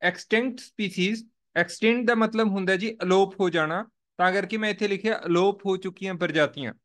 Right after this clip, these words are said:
ਸੋ ਨਾਮ ਦੇ ਵਿੱਚ ਇੱਥੇ ਵੀ ਪਤਾ ਲੱਗ ਰਿਹਾ ਆਪਾਂ ਨੂੰ, ਜੋ ਪੰਜਾਬੀ ਮੀਡੀਅਮ ਵਾਲੇ ਉਹਨਾਂ ਲਈ ਬੜਾ ਸੌਖਾ ਜਿਹਾ ਕੰਮ ਹੈ ਇਹ, ਕੋਈ ਬਹੁਤ ਜ਼ਿਆਦਾ ਔਖਾ ਨਹੀਂ।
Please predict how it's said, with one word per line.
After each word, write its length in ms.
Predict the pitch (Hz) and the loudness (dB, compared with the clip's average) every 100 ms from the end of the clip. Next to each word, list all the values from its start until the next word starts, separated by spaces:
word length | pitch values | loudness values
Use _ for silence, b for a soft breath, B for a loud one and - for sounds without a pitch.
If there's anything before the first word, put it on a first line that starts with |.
| _ _ _ _ | _ _ _ _
ਸੋ 80 | 208 | -4
ਨਾਮ 340 | 196 165 180 202 | 2 2 2 0
ਦੇ 120 | 220 | -2
ਵਿੱਚ 240 | 202 190 | -4 -6
ਇੱਥੇ 360 | 185 175 - 220 | -4 -6 -2 -2
ਵੀ 200 | 233 208 - - | -2 -6 -4 -4
ਪਤਾ 220 | 180 196 | 2 6
ਲੱਗ 240 | 185 170 | 6 4
ਰਿਹਾ 200 | 185 190 | 2 2
ਆਪਾਂ 220 | 175 175 | 2 0
ਨੂੰ, 100 | 185 | 0
ਜੋ 120 | 208 185 | -2 -4
ਪੰਜਾਬੀ 400 | 180 170 170 185 | 0 0 0 -2
ਮੀਡੀਅਮ 300 | 185 190 185 | -2 0 0
ਵਾਲੇ 220 | 185 185 | -2 -2
ਉਹਨਾਂ 200 | 180 185 | -4 -6
ਲਈ 80 | 180 | -4
ਬੜਾ 240 | 170 175 | -2 -2
ਸੌਖਾ 320 | 175 160 185 | -2 -2 -2
ਜਿਹਾ 120 | 185 | -2
ਕੰਮ 280 | 180 170 160 | -2 -4 -2
ਹੈ 140 | 165 180 | -6 -6
ਇਹ, 60 | |
ਕੋਈ 120 | 196 | -6
ਬਹੁਤ 220 | 165 160 165 | -2 -2 0
ਜ਼ਿਆਦਾ 220 | 165 165 | 0 0
ਔਖਾ 320 | 156 - 160 | -2 -4 -6
ਨਹੀਂ। 240 | 175 254 | -6 -10